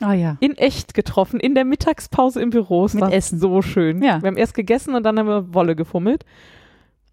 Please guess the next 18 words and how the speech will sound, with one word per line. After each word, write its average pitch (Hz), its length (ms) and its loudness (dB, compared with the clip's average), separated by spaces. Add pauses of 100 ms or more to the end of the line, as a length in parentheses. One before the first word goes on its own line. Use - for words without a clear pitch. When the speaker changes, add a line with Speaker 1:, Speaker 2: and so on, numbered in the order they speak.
(260)
Speaker 2:
Und 208 200 0
jetzt, - 420 -2
äh, 208 140 0
ist - 140 -4
der 214 80 2
Plan, 226 480 0
den 202 200 0
quasi 196 680 -2
auf 185 480 0
drei 185 320 2
Farben, 190 680 0 (500)
nee, 196 140 2
auf 175 100 -2
vier 269 200 2
Speaker 1:
Vier - 120 0
Speaker 2:
Farben 214 160 2
Speaker 1:
Farben, 156 120 0
Speaker 2:
auszudehnen, 254 680 -2